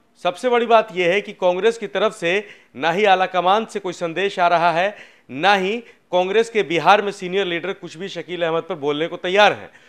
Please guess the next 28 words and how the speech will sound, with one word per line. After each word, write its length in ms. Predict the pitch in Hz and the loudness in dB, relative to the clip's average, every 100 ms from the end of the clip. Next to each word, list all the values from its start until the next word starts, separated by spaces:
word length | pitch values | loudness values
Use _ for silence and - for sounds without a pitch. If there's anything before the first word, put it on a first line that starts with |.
| _ _ | _ _
कुल 120 | 226 | -2
मिलाकर 340 | 233 214 214 196 | 2 4 4 0
के 120 | 226 | -6
चुप्पी 320 | 220 202 226 | -8 -10 -10
साधी 320 | - 190 185 180 | 0 0 2 -2
गई 160 | 147 | -2
है। 120 | 123 - | -2 -2
अब 160 | 208 | -2
देखिए, 320 | 180 208 208 | 0 -2 -2
नुकसान 480 | 175 170 - 196 226 | -6 -8 -2 0 2
यहां 200 | 202 180 | 2 2
पर 140 | 202 170 | 2 0
होता 260 | 160 151 | 0 -2
है 240 | 120 135 180 - - _ | -2 -4 -6 -14 -20 _
कि 60 | 151 | -2
बद्री 300 | 156 160 226 | 0 2 -2
पूर्वे 280 | 214 208 208 | -4 -2 0
महागठबंधन 640 | 180 180 202 185 190 190 | 2 2 0 -2 -4 -6
के 80 | 190 | -6
कैंडिडेट 440 | 185 185 175 185 170 | -6 -6 -4 -6 -4
हैं, 300 | 185 202 - | -6 -8 -8
महागठबंधन 640 | 151 151 160 160 165 170 208 | -2 -2 -2 -4 -4 -4 -6
में 200 | 185 226 - - _ - | -4 -4 -6 -20 _ -2
कांग्रेस 380 | 202 220 254 | -2 0 -2
भी 100 | 190 | -2
साथ 340 | 202 220 214 165 | 0 4 4 2
में 100 | 113 | -10
है। 180 | 87 | -12